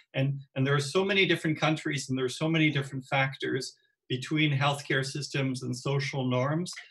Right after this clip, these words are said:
And I think we should definitely, you know, we should be very prudent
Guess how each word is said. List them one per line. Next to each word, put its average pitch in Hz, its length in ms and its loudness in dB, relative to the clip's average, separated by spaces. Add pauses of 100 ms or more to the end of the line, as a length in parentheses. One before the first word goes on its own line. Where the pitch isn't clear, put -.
(320)
And 131 420 0
I 131 80 0
think 139 300 -4
we 135 240 -2
should 120 260 -8 (480)
definitely, - 380 -2
you - 60 -2
know, 123 140 -4
we 123 140 0
should 127 220 -6
be 135 100 -2
very 151 300 2
prudent 135 480 -2